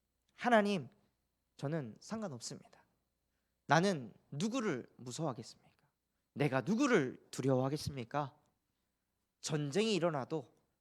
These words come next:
군대가 몰려와도 나는 태어나리로다. 왜냐? 하나님이 지금도 나와 함께 하시기 때문입니다."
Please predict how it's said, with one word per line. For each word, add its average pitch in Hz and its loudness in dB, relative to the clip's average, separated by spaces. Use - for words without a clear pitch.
군대가 254 6
몰려와도 185 4
나는 139 -2
태어나리로다. 160 -8
왜냐? 139 0
하나님이 277 6
지금도 226 0
나와 147 0
함께 285 0
하시기 - -2
때문입니다." 160 -8